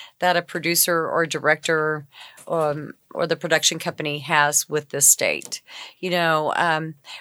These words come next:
we're fortunate now, uh, because we are online, or we have a film commission,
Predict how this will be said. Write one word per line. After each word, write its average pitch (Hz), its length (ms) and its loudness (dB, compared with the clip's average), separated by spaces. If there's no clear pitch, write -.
we're 202 200 0
fortunate 220 560 0
now, 175 480 2
uh, 160 140 0
because 185 600 0
we 180 480 -2
are 175 260 0
online, 160 800 0
or 180 140 6
we 170 140 -2
have 180 160 -2
a 160 120 0
film 190 400 0
commission, 190 840 0